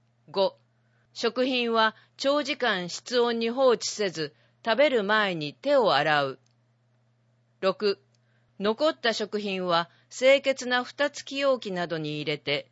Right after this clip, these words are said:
冷蔵庫などに保存。温め直す時も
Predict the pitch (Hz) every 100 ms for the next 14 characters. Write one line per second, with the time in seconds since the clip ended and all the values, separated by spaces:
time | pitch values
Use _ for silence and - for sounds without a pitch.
0 | - 233 277 262 269 247 - 170 170 160
1 | 147 143 147 147 156 151 - _ _ _
2 | _ _ _ 160 202 277 294 285 269 277
3 | 277 269 - 196 190 160